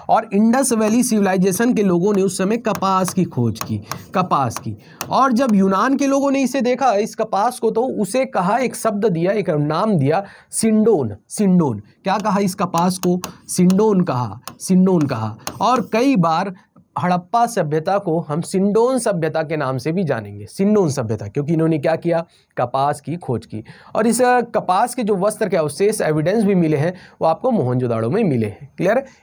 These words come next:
इतनी चीज़ों को याद रखिएगा, कपास को क्या कहा गया है, सिंडोन कहा गया है।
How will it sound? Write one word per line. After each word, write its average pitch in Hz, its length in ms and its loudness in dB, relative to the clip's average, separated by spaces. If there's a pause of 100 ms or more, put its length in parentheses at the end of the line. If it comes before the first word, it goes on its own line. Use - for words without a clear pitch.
इतनी 147 220 0
चीज़ों 175 240 2
को 175 60 2
याद 165 160 2
रखिएगा, 185 320 2
कपास 151 440 -2
को 170 60 -4
क्या 156 180 -2
कहा 156 180 -2
गया 170 160 0
है, - 80 -4 (280)
सिंडोन 147 500 0
कहा 107 240 -4
गया 98 200 -10
है। - 120 -18